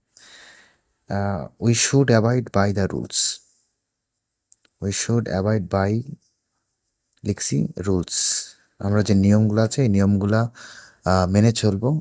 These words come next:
এই জন্য আমরা অ্যাভয়েডের পরে by বসাই দিছি। তো অ্যাভয়েড, অ্যাভয়েডের পরে by বসবে তখনই যখন কোনো কিছু আমাদেরকে অবশ্যই মেনে চলতে হবে তখন।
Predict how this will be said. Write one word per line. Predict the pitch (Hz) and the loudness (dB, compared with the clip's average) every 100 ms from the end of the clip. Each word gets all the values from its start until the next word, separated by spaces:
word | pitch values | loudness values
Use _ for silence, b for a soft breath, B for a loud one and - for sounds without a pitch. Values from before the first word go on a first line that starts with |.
| - | -4
এই | 98 | -4
জন্য | 101 98 | 0 0
আমরা | 95 107 | 2 2
অ্যাভয়েডের | 104 90 92 92 | 2 2 2 0
পরে | - 95 143 127 - | -2 -2 -2 -6 -6
by | - 71 | -4 -4
বসাই | - 92 85 | -6 -10 -10
দিছি। | - - - _ _ - - B B B B _ _ - | -10 -12 -14 _ _ -20 -20 B B B B _ _ -2
তো | 107 - | 0 2
অ্যাভয়েড, | 104 113 110 - - - _ | 4 4 2 -4 -16 -20 _
অ্যাভয়েডের | - 104 113 113 | 0 2 4 2
পরে | 117 | 2
by | 110 110 | 6 6
বসবে | 107 113 113 | 6 2 2
তখনই | 110 117 127 | 0 2 0
যখন | 117 104 | 0 0
কোনো | - 104 | 2 2
কিছু | 101 104 107 | 2 -2 0
আমাদেরকে | 101 95 98 95 127 131 | 2 2 -2 -2 -2 0
অবশ্যই | 95 101 - 117 | -2 -2 0 2
মেনে | 101 92 | 2 2
চলতে | 82 78 92 | 0 -4 -4
হবে | 98 - | -4 -6
তখন। | - - - - | -6 -8 -10 -12